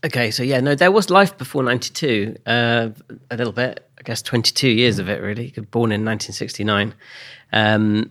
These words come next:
and then I grew up in Oxfordshire. I really enjoyed making things and drawing. I didn't really know that design was an option or a career. I thought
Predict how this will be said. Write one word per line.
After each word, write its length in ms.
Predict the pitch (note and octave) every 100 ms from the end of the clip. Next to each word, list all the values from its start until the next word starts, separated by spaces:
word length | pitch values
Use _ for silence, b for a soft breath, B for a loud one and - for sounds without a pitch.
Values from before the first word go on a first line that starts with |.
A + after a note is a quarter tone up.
| -
and 180 | A2 A2
then 600 | A2+ A2+ A2 A2+ A2 - _ _ -
I 60 |
grew 160 | A2 B2
up 180 | A2 A2
in 60 |
Oxfordshire. 580 | A2 - - G2+ A2 A#2 - - _ _ _ _ _ _ _ - - _ -
I 840 | A2+ G#2 G#2+ G#2+ G#2 F#2 D2 A#1+ - _ _
really 340 | A2+ A2+ G#2 G#2
enjoyed 340 | G#2 G#2+ G2+
making 360 | G#2 G2+ G#2 G2
things 400 | G2+ G2 G#2 - _ G#2+
and 100 | G2+
drawing. 440 | G#2+ G#2+ G#2+ G#2+ - _ -
I 60 |
didn't 200 | A2 G#2+
really 140 | G#2 G#2
know 200 | G#2 G2
that 200 | G#2 G#2
design 400 | G2+ F#2+ F#2 F#2+
was 140 | G2
an 80 | G#2
option 460 | G#2+ - G2 G2+ G2+ _ -
or 100 | A2+
a 40 |
career. 320 | G2+ A2 G#2+
I 100 | G#2+
thought 300 | G2 A2 G#2+